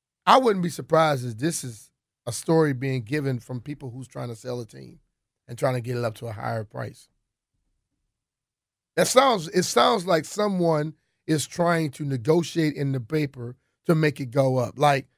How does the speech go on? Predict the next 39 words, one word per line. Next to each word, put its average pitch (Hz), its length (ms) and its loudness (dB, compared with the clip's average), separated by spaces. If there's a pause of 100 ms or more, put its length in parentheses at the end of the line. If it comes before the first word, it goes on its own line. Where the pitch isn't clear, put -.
(240)
how 196 120 6
many 214 220 4
times 170 340 2
we 160 140 -2
hear 156 180 2
about 135 260 0
free 143 240 0
agents 120 320 0
and 123 100 -4
we 135 120 0
hear, 131 340 0 (380)
"Well, 120 100 -2
a 113 40 0
lot 185 200 6
of 190 120 -4
teams 196 340 2
are 151 80 4
offering, 160 580 0
are 151 220 6
interested, 143 560 0 (420)
or 123 140 -2
this 220 240 6
team 208 220 4
is 160 80 2
offering 185 360 4
that 190 160 6
amount," 165 280 0
but 147 80 -2
they 135 100 -2
never, 208 420 0
ever 180 260 -6
say 147 360 -8 (340)
who 226 160 -2
the 208 100 -8
teams 170 440 -4
are 147 220 0
or 127 40 -2
what 123 180 -4
happened. 151 360 -12